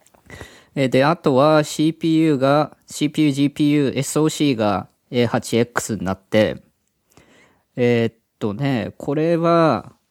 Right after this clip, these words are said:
えー、まだスペックは、えーっと、詳しくはどこも出てないけど、多分、えー、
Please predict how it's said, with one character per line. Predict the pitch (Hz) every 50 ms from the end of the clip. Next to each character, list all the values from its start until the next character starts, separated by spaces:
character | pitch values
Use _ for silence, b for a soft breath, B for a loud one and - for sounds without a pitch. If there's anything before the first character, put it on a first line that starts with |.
| _ _ _ _ _ _ _ _ _ _ _ _
え | - 135 131
ー、 | 131
ま | 143 170 170
だ | 156 131
ス | 120 - - -
ペ | - 170 175 180
ッ | 175 - _ _ _ _
ク | - - 160 160
は、 | 160 160 160 160 160 160 160 156 156 156 156 156 156 156 151 151 151 147 147 - _ _ _ _ _ _ _ _ _ _ _
え | - 131 127 127 131 131 127 127
ー | 127
っ | - _
と、 | - 123
詳 | 120 - - 143 139 147 151 160 151
し | - - -
く | - - 127 104
は | 107 101 95 101
ど | 107 - - 117
こ | - 123
も | 117 110 110 107
出 | 127 131
て | - - 117
な | 104 107 107
い | 107 98 -
け | - 104
ど、 | 98 107 107 104 90 - - _ _ _ _ b b b b b _ _ _ _ _ _ -
多 | - 170 180 165
分、 | 160 135 123 135 147 139 131 104 - - _ _
え | - 117 113 104 104 104 101 104 92
ー、 | 117